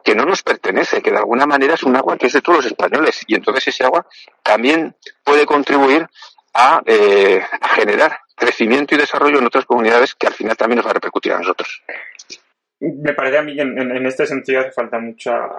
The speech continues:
Speaker 2: lo, lo que, lo que acaba de hacer usted, in-, informar simplemente para que la gente se, se entere bien. Eh, ¿su relación con Viamonte, eh, es mejor que la de Casado con Abascal?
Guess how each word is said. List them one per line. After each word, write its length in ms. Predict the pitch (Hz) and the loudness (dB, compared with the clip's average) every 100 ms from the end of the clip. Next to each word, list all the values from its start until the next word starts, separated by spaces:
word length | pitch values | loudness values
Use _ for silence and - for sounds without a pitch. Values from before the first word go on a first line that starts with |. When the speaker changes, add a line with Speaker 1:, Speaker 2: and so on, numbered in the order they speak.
| - - | -14 -16
Speaker 2:
lo, 600 | - - - - 131 147 | -16 -16 -16 -12 -6 -4
lo 120 | 143 | -2
que, 80 | 143 147 - | -2 -2 -4
lo 160 | 139 127 | -6 -2
que 60 | 131 | 0
acaba 320 | 147 139 127 | 2 2 0
de 40 | |
hacer 180 | 123 123 | -2 -6
usted, 220 | - 147 139 | -6 -4 -4
in-, 180 | 120 - | -6 -12
informar 540 | 123 117 120 120 - | -10 -4 -4 -4 -6
simplemente 540 | - 123 123 120 120 131 | -10 -10 -6 -6 -6 -6
para 220 | 127 120 | -4 -6
que 80 | 117 | -8
la 80 | 117 | -10
gente 320 | 117 113 - | -8 -8 -8
se, 300 | - - - | -10 -12 -12
se 100 | - | -10
entere 360 | 123 - 123 - | -10 -8 -6 -6
bien. 240 | - - - - - - | -8 -10 -16 -20 -18 -10
Eh, 320 | - 135 131 | -2 0 0
¿su 180 | 127 147 | -2 -2
relación 340 | 139 127 139 131 | 0 -2 -4 -6
con 200 | 165 175 | -4 -2
Viamonte, 480 | 165 156 156 - | -4 -4 -6 -4
eh, 340 | 202 - 131 - | -4 -4 -6 -6
es 160 | 147 160 | -6 -6
mejor 280 | 156 147 | -4 -4
que 60 | 139 | 0
la 60 | 131 | -2
de 120 | 131 | -2
Casado 320 | 131 131 123 | -4 -4 -4
con 100 | 123 | -4
Abascal? 420 | 120 117 - 135 | -4 -4 -10 -18